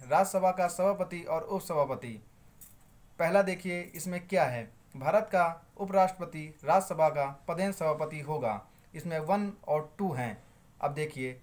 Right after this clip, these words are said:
दूसरा क्या कहता है, राज्यसभा यथाशक्य शीघ्र अपने किसी सदस्य को अपना उपसभापति चुनेगा और जब जब उपसभापति का पद रिक्त होता है,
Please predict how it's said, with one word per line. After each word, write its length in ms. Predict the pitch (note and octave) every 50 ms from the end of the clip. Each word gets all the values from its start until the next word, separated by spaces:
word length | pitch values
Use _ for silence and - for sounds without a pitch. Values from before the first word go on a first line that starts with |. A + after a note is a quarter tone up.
| - - D3+
दूसरा 300 | D3 E3+ F3+ - G#3 G3+
क्या 180 | G3+ G3 F3+ F3
कहता 340 | F3 E3 C#3+ C#3 - C#3+ B2+
है, 200 | A#2 A2 G#2 G2+ - - _ _ _ - - - - - - _ _
राज्यसभा 520 | B2 B2+ D#3+ G3 G3 - G3 F3+ F3 F3 E3+ F3+ F3+ - - - _ - - _ _ _ _ - - _ - -
यथाशक्य 680 | - C3+ E3 F3 A3 A3 G#3+ - F#3 F3 - - E3 D#3+ D#3 -
शीघ्र 460 | - - G3+ G#3+ G#3 F3+ F3+ F#3+ F#3+ - - -
अपने 260 | - F3+ G#3+ A3 A3
किसी 260 | G#3 G3+ F3+ - G3 F3+
सदस्य 360 | - F3+ E3 G#3 G3+ - F#3+
को 200 | F3 - D#3+ D#3 D#3 D#3 - -
अपना 360 | - F3 - F#3 F3+ E3+ E3 E3 -
उपसभापति 640 | - - G3+ G3 - F#3+ F3 E3+ E3 D#3+ D3+ D#3+ D#3+
चुनेगा 500 | D3 - E3+ E3 D3 B2+ A2+ A2 G#2+ G#2+ - - - - -
और 160 | - D3+ D#3 D3+
जब 200 | - G#3+ G3 E3+
जब 240 | F3+ F3 F3 - - - - -
उपसभापति 720 | G3+ G3+ G3 - F3+ E3+ E3 E3 D#3+ D3 - D3+ D3 D3 D3 D3 - - - _ - - - _ _ -
का 80 | D#3 D3+
पद 320 | D#3 E3 D#3 D3 D3+ C#3+ C#3
रिक्त 200 | F#3 G3 - -
होता 360 | F3+ D3 D3+ D3 - D#3 D3+ C#3+
है, 200 | C3+ C3 C3